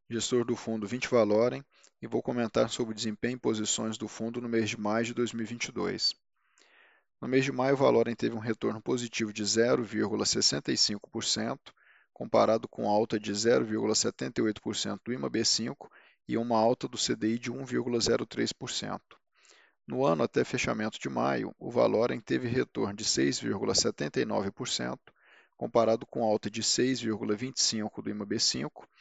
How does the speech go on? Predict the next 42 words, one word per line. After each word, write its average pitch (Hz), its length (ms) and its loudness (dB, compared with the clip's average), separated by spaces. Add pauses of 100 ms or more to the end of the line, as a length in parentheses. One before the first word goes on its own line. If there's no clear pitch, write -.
(300)
e 120 120 0
uma 120 160 2
alta 127 200 4
do - 140 0
C - 140 0
D 113 320 2
I 135 40 0
de 131 120 -4
quatro 127 500 -2
vírgula 117 340 -2
trinta 143 320 -6
e 147 40 0
quatro 120 360 2
por 131 140 -6
cento. - 480 -6 (540)
Portanto, 143 600 0 (360)
com - 100 -8
resultado 120 600 2
no 120 200 -2
ano 123 140 -4
melhor 120 540 4
que - 100 -6
o 131 60 -2
do 117 100 -12
C 120 180 -2
D 123 360 0
I 151 100 -12
e 151 100 -2
do 127 120 -6
ima 127 180 -6
B 139 140 -2
cinco. - 500 -4 (1500)
Em 139 80 -2
maio, 151 240 4
o 147 40 2
Valor 139 340 8
obteve 120 440 0
ganhos 120 360 0
em 123 40 -4
todas 139 280 -2
as 139 80 -2
posições, 117 720 -2